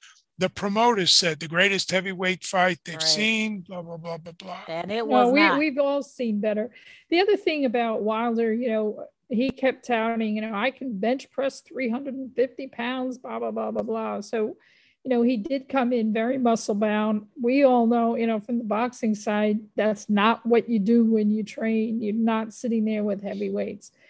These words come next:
Speaker 3: So we don't know how mu-, how locked up he really was from all of that weight training and what effect that had on his camp. Um, so, uh,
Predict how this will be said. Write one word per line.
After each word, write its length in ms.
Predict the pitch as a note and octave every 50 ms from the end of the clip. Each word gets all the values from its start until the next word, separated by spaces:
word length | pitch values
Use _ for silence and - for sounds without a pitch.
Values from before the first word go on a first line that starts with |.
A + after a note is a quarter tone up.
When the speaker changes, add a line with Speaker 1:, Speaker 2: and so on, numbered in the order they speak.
| - - - _ _ _
Speaker 3:
So 240 | - - - A#3 A3
we 160 | A3+ B3 C4+
don't 240 | C4 C4+ B3+ A#3+ B3
know 340 | A3+ A#3+ A#3 A3+ A3 G3+ - -
how 180 | G3+ A#3 A#3 A#3
mu-, 140 | A#3 A#3+ - -
how 180 | A3 A3+ A#3+ A3+
locked 540 | G#3+ G#3+ G3+ G#3 G#3+ A#3 B3 - _ _ -
up 220 | G3+ A#3 B3 -
he 160 | - C4 C#4+
really 320 | C4 A#3+ A3 G#3+ G#3+ A3 G#3+
was 640 | G3+ G#3+ G#3 G3+ G3+ G3+ G3 G3 G3+ - - - - _
from 240 | - G#3 G#3 G#3+ A3
all 180 | G#3 G#3+ G#3+ G#3+
of 100 | G#3 G3+
that 300 | G#3 G3 F#3+ G3 G3 G#3 - -
weight 360 | A3 G#3 G#3+ G#3+ A3+ - -
training 600 | - - A3 G#3 G#3 G3+ G#3 G#3 G3+ G3 G3 - -
and 200 | - G#3 G3 G#3
what 180 | G#3 G#3+ - - - _
effect 480 | - G#3 - _ _ G#3 A#3 A#3 - -
that 180 | G#3+ F#3 G3 G3+
had 400 | F#3+ G#3 G3+ G3+ G3+ G3+ G3+ G#3 - _ _ _ _ _ _ _ _ _ _ _ _
on 220 | A3+ A3 A3+ A#3 A#3
his 260 | G#3 A3+ G#3+ G#3 -
camp. 440 | - - A3+ G#3+ G#3 G3+ G3 F#3+ - _ _ _ _ _ _ _ _ _ _ _ _ - -
Um, 320 | G#3+ G#3+ G#3+ G#3+ A3 A3 - _ _ _
so, 280 | - - D4 C4+ C4 -
uh, 240 | - D3+ - -